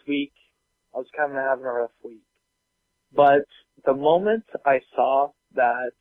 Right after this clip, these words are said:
last week's Personal Arrogance podcast was up and ready to download, it totally made my week. I was so happy. So thanks for all your hard work, guys.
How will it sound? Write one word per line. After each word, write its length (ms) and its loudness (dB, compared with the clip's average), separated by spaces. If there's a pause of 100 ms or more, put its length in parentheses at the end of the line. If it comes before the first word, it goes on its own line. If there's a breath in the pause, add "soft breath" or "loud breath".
(200)
last 240 -2 (120)
week's 180 -6 (100)
Personal 320 -6
Arrogance 320 -6 (120)
podcast 440 0 (800)
was 180 4
up 240 4 (260)
and 140 -6
ready 280 -2
to 120 -2
download, 480 2 (380)
it 160 0 (240)
totally 520 2 (120)
made 260 -2
my 140 -12
week. 260 -18 (640)
I 100 4
was 160 4 (120)
so 180 4
happy. 640 -2 (520)
So 280 4
thanks 260 -4
for 80 4
all 120 6
your 120 4
hard 180 0
work, 240 -6
guys. 240 -10